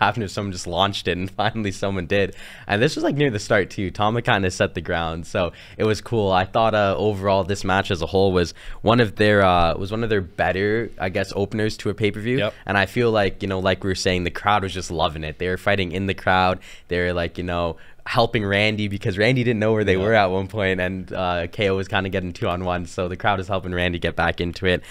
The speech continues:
Speaker 1: and it was just, uh, it was pretty interesting to see because it was looking like R K O was gonna get the win.
Speaker 2: I know, it was close, and Kevin Owens too threw a stunner,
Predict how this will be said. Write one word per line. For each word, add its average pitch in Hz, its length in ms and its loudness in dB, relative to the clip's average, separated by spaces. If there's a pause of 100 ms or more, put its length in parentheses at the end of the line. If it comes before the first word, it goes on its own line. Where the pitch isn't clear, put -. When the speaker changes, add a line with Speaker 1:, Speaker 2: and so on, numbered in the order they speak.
(280)
Speaker 1:
and 92 140 2
it 98 60 6
was 95 180 4
just, 95 300 0
uh, 90 240 4 (260)
it - 80 0
was 98 120 2
pretty 113 240 4
interesting 113 380 0
to 95 40 -4
see 113 300 -2
because 98 520 0
it 101 60 -2
was 104 160 -4
looking 131 300 0
like 127 260 2
R 113 140 4
K 104 240 2
O 113 100 4
was 92 200 -2
gonna 95 180 -4
get 90 160 0
the 90 80 -4
win. 104 180 4
Speaker 2:
I 101 80 -4
know, 101 220 -4
it 92 80 -6
was 95 100 -6
close, 110 320 0
and 104 80 -6
Kevin 131 300 2
Owens 110 420 2
too 101 320 -4
threw 95 300 -6
a 87 40 -4
stunner, 104 640 -4